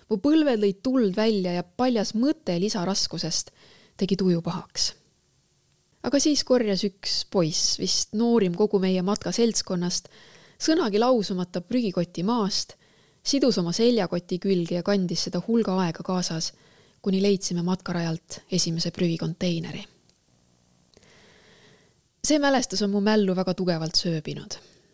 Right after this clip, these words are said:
See valmisolek võtta enda kanda natuke raskem koorem kui tingimata vajalik.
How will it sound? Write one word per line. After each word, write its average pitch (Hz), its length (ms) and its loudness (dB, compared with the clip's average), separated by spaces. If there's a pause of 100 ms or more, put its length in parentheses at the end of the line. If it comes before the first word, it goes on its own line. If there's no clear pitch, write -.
(300)
See 214 320 2
valmisolek 240 800 2
võtta 214 400 0
enda 208 320 0
kanda 185 400 0
natuke 190 360 -2
raskem 185 440 -2
koorem 180 440 2
kui 170 120 -2
tingimata 170 600 -2
vajalik. 170 580 -6